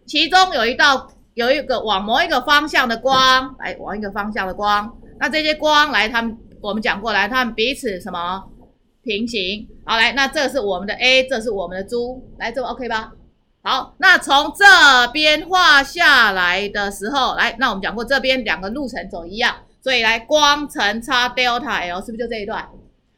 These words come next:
那我们现在就要从光程差 delta L 等于多少？如果哈，因为我们会每次想半天，都有人会忘记老师前面在讲假设。有人说：“老师，为什么 delta L 等于 lambda？因为 delta 等于，呃，L 等于二lambda。”我现在是讲说，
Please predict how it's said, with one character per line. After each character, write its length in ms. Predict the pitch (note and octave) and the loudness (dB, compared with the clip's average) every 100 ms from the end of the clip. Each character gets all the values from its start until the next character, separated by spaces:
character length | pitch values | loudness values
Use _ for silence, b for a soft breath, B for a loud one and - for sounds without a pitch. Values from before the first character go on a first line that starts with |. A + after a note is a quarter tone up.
| - | 0
那 240 | A4+ D#4+ | 2 2
我 60 | A#3+ | 0
们 80 | B3+ | 0
现 100 | D4 | 0
在 80 | |
就 60 | C#4 | 0
要 100 | B3 | -4
从 220 | C4 G3 | -6 -10
光 300 | - F#4 F#4+ | 0 0 0
程 180 | E4 A3 | -6 -6
差 160 | C4+ B3+ | -6 -2
delta 460 | E4 E4 F4 F3+ | 0 0 0 -2
L 80 | F#3+ | -4
等 280 | - B3 A3+ | -2 -2 -2
于 80 | D4+ | -6
多 260 | F4 D#4+ D#4+ | -4 -2 -2
少？ 300 | B3+ - - - _ _ _ - | -6 -10 -18 -20 _ _ _ -10
如 320 | G#3 E4 G4+ | -2 2 2
果 240 | D#4+ G3 | 2 0
哈， 300 | B3+ A3+ - - - _ _ _ _ _ _ _ - | 2 0 -2 -12 -20 _ _ _ _ _ _ _ -6
因 80 | |
为 80 | D#4 | -4
我 40 | F4 | -2
们 100 | G#4+ | -2
会 100 | G4 | 0
每 140 | C#4+ | 0
次 100 | G4+ | -2
想 260 | G4+ B3 G#3 | -2 -2 2
半 160 | D4+ | 2
天， 120 | D#4 D#4 | 2 4
都 80 | F#4 | 6
有 80 | C#4 | 6
人 140 | A#3 | 4
会 100 | D#4 | 2
忘 180 | D#4+ D4 | 2 0
记 120 | B3 | 0
老 140 | G#3+ A3+ | -2 -2
师 120 | C#4 | -8
前 220 | - C4+ | -6 -4
面 160 | D4+ C#4 | -4 -4
在 100 | C4+ | -4
讲 240 | G#3+ A3 | -4 -6
假 160 | G#3+ - | -6 -8
设。 200 | A#3 G3 | -8 -4
有 100 | B3+ | -2
人 80 | D4 | -2
说 120 | F4 | -2
：“老 140 | C#4 | -2
师， 80 | D4 | -2
为 200 | F4 F#4 | -2 -4
什 120 | C#4 | -4
么 80 | G#3+ | -6
delta 400 | G#3 C#4 C#4 F3 | -4 -4 -2 -6
L 120 | E3+ F#3+ | -6 -10
等 120 | D#3+ | -10
于 40 | |
lambda？ 340 | A#3+ A3+ F#3 B3 | -10 -8 -6 -6
因 80 | |
为 100 | C#4+ G#3 C#4+ | -6 -6 -4
delta 260 | C#4+ A3 E3 | -4 -6 -6
等 80 | |
于， 220 | E3 D#3+ - | -10 -14 -14
呃， 120 | E3+ E3+ - | -14 -12 -8
L 140 | F3+ | -8
等 120 | F#3 | -6
于 20 | F3+ | -6
二 120 | G3 | -6
lambda。” 260 | G3 - - - B - | -6 -10 -14 -16 B 0
我 80 | |
现 120 | C#4+ F#4 | 2 2
在 80 | |
是 60 | F#4+ | 0
讲 180 | C4+ F#3+ | -2 -2
说， 220 | C4 B3 | -4 -6